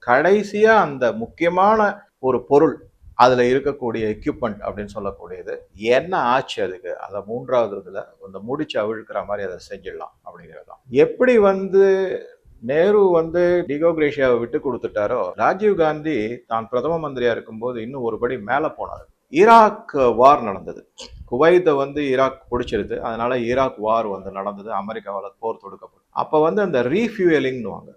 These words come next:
இந்த ரீஃபியூயலிங், இந்த வார்ல இருந்து இருக்கிற பிளேன் எல்லாம், அதாவது எல்லாமே இந்த டிகோ கிரேஷியால இருந்து வந்தது. நடுவுல டிகோ கிரேஷியாக்கு வரும், அட்டாக் பண்ணும் ஈராக்க, அதுக்கப்புறம் திருப்பி டிகோ கிரேஷியாக்கு போகணும். ஆனா போகும்போது வழியில வந்து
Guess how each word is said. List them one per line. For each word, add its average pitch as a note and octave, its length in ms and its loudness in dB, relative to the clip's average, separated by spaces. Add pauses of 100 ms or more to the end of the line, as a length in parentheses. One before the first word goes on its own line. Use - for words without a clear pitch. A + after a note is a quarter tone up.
(140)
இந்த G2 180 -8
ரீஃபியூயலிங், G#3 600 4
இந்த A2 200 0
வார்ல F#3 460 6
இருந்து F3+ 300 2
இருக்கிற B2+ 200 -4 (100)
பிளேன் E3+ 260 4
எல்லாம், B2+ 260 0
அதாவது A#2+ 560 -4
எல்லாமே D3+ 380 -4
இந்த C#3 180 -8
டிகோ B2+ 280 -2
கிரேஷியால A2 240 -8
இருந்து G2 240 -10
வந்தது. - 320 -16
நடுவுல F#3+ 480 6
டிகோ F3+ 240 4
கிரேஷியாக்கு A#2+ 400 -2
வரும், F3+ 400 4 (200)
அட்டாக் G#3 260 4
பண்ணும் C#3+ 400 -2
ஈராக்க, A#2+ 500 0 (240)
அதுக்கப்புறம் G3 440 0
திருப்பி G3+ 300 4
டிகோ E3 260 2
கிரேஷியாக்கு A#2 420 -2
போகணும். A2+ 460 -4 (100)
ஆனா C#3+ 240 -2
போகும்போது D3+ 640 0
வழியில C#3 380 0
வந்து B2 340 -4